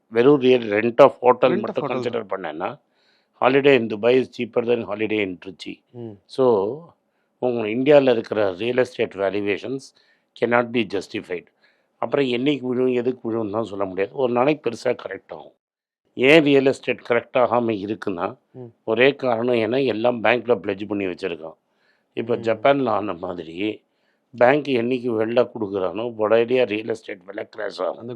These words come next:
Speaker 2: கோஸ்ட் சிட்டி ஜப்பான்ல சொன்னீங்களே.
Speaker 1: கோஸ்ட் தான். அது மாதிரி தான் ஆகும். இன்னைக்கு சைனாக்கு வந்திருக்கு. ஒரு காலத்துல இந்தியாவுக்கு டெஃபினட்டா அது வரும்.
Speaker 2: ஓகே சார். இன்னொரு ரைட் வந்து Mindspace Business
Speaker 1: அதான்
Speaker 2: Parks.
Speaker 1: விட்டுருப்பா, எனக்கு தெரியாது.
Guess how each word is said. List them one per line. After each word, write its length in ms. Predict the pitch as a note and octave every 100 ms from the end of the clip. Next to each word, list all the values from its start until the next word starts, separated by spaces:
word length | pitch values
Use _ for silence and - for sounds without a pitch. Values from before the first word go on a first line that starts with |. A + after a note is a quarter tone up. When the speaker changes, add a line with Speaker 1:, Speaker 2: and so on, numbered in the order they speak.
| A#2+
Speaker 2:
கோஸ்ட் 280 | D3 D3 C#3+
சிட்டி 200 | B2+ A#2 G#2+
ஜப்பான்ல 360 | A2 B2+ A#2 A2
சொன்னீங்களே. 360 | G#2 G#2 G2+ G2+
Speaker 1:
கோஸ்ட் 300 | B2 B2 - G#2+ G2 G#2 G2
தான். 120 | E2+ - A#2+
அது 100 | A#2+ G#2
மாதிரி 180 | A#2 A2
தான் 140 | B2+ A2 G#2
ஆகும். 280 | F#2+ G#2+ B2+ _ _ _ _ _ -
இன்னைக்கு 240 | B2+ A2+ F#2
சைனாக்கு 440 | A#2 C3+ C#3 G#2+ G2+
வந்திருக்கு. 380 | G#2 G2 - F#2+ _ _ _ _
ஒரு 160 | C3 C3 B2
காலத்துல 340 | C#3 D3 E3+ D3
இந்தியாவுக்கு 340 | B2 B2+ A2
டெஃபினட்டா 360 | G#2 F2+ G2 A2+
அது 80 | G2+ E2
வரும். 200 | - _ _ - _ _ _ _
Speaker 2:
ஓகே 280 | D3 D#3+ B2+
சார். 160 | A2 G2+ _ D3
இன்னொரு 320 | G3 G#3+ G3 E3+ D#3 C#3 C3+ C#3
ரைட் 180 | D#3+ C3 C3
வந்து 180 | C#3 F3+ C#3
Mindspace 500 | D3 F#3+ F#3 - E3+ C3+
Business 260 | C3+ D3+ C3
Speaker 1:
அதான் 100 | G2
Speaker 2:
Parks. 240 | G#2+ G#2 G#2+
Speaker 1:
விட்டுருப்பா, 400 | G2 A2+ F#2+ F#2
எனக்கு 200 | E2 E2
தெரியாது. 260 | - F#2+ E2